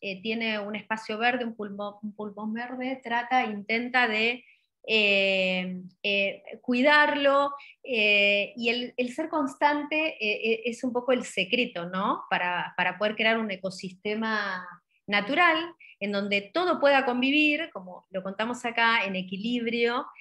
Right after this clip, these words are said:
eh, teniendo en cuenta estos factores que hablamos hoy, suelo, planta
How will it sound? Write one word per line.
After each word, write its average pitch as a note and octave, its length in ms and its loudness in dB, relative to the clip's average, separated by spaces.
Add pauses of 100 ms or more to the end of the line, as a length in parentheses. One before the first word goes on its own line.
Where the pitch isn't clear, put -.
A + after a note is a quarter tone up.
(260)
eh, F#3+ 440 0
teniendo C4+ 360 2
en C#4 80 -2
cuenta C#4 400 4
estos B3+ 300 -4
factores B3 360 -4
que - 80 -6
hablamos A3 420 -4
hoy, E3+ 260 -4
suelo, G3+ 720 -2 (340)
planta C4+ 720 4